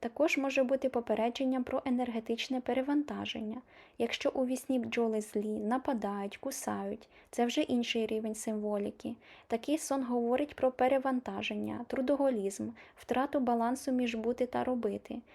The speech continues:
тиск колективу або сімейної системи, невисловлену злість або внутрішній дисбаланс. Укус бджоли у вісні —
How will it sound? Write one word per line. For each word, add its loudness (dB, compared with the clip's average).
тиск -2
колективу 2
або 0
сімейної 0
системи, -8
невисловлену 4
злість -2
або 2
внутрішній 0
дисбаланс. -2
Укус 2
бджоли 0
у -2
вісні — -2